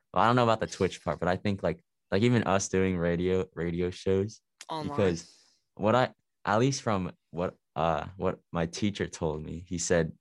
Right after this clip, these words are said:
Speaker 1: that it, we have never, like, what we're doing right now, having someone at home and someone in the station record a show,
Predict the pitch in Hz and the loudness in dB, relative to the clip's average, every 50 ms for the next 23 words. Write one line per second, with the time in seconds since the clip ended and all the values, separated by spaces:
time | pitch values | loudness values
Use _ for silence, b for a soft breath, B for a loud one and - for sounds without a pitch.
0 | _ _ _ _ - 90 87 87 85 - - _ _ _ _ _ _ _ _ - | _ _ _ _ -2 0 0 2 0 -2 -6 _ _ _ _ _ _ _ _ -4
1 | 85 98 104 101 95 87 90 95 98 98 98 - - 95 95 90 - _ _ - | 0 2 4 4 2 2 2 2 2 2 2 0 0 0 -2 -2 -2 _ _ -8
2 | - 92 98 95 - 95 104 104 95 85 101 98 98 95 92 92 - - 85 85 | -4 -2 -2 -2 0 0 0 0 0 2 2 2 2 0 0 -2 -2 -4 -4 -4
3 | 90 104 110 - _ - 95 90 85 87 85 - 92 90 87 85 85 - - 95 | -4 -4 -6 -8 _ -2 0 0 0 0 0 0 0 0 2 0 0 -2 -2 -4
4 | 85 85 87 87 85 - - 85 82 82 85 82 87 - - - 85 85 85 - | -2 -2 -2 -2 -4 -4 -4 -2 -2 0 -2 -2 -2 -4 -4 -2 -2 -2 -2 -2
5 | - 98 95 101 104 104 98 85 - - 92 87 87 87 - - - 82 80 85 | -2 -2 -2 -2 -2 -4 -8 -10 -6 -2 -2 0 0 -2 -4 -4 -2 -2 0 0
6 | 87 - | -2 -4